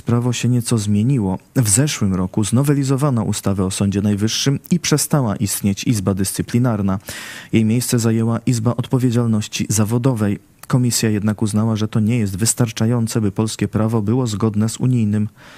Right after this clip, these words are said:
Na początku bieżącego roku Sejm uchwalił kolejną zmianę w ustawie o Sądzie Najwyższym.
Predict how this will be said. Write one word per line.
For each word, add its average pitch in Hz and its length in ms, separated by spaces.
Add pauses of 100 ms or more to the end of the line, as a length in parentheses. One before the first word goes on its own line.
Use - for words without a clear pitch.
(360)
Na 135 80
początku 143 420
bieżącego 131 500
roku 127 400
Sejm 120 380
uchwalił 110 460
kolejną 117 500
zmianę 95 420
w - 120
ustawie 107 540
o 120 80
Sądzie 104 360
Najwyższym. 110 600